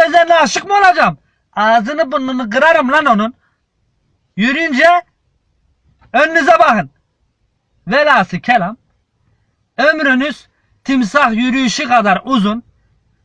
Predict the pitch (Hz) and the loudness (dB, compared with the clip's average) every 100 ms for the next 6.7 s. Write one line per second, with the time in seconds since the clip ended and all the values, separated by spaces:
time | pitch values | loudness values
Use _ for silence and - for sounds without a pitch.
0 | _ _ - 294 339 302 254 240 196 - | _ _ 0 2 4 2 0 -2 -2 -6
1 | _ _ 226 285 320 - 311 - 285 262 | _ _ 0 2 2 0 -2 0 0 0
2 | 202 277 277 247 240 339 285 240 226 180 | 0 0 0 -2 -4 -2 0 2 0 2
3 | 339 247 226 220 247 - _ _ _ _ | 0 0 -2 0 -2 -6 _ _ _ _
4 | _ _ - 311 247 339 - 311 - 269 | _ _ -2 0 0 -2 0 0 0 -2
5 | 294 320 320 311 254 330 294 269 233 190 | -2 -4 -4 0 2 2 2 0 0 2
6 | 311 349 277 240 - 202 294 | 4 4 2 -2 -2 -2 -2